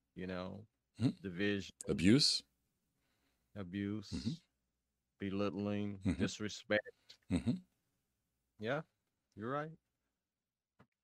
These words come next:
Speaker 1: Lock people up
Speaker 2: Mm-hmm.
Speaker 1: <laughs> without a trial.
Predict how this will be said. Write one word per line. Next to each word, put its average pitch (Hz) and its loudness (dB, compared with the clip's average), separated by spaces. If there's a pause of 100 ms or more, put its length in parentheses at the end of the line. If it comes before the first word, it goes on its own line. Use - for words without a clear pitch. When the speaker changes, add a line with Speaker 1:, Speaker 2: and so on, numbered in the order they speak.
(380)
Speaker 1:
Lock 101 6
people 101 0
up 104 2 (480)
Speaker 2:
Mm-hmm. 110 -2 (260)
Speaker 1:
<laughs> - -20
without 104 4
a 98 -4
trial. 107 0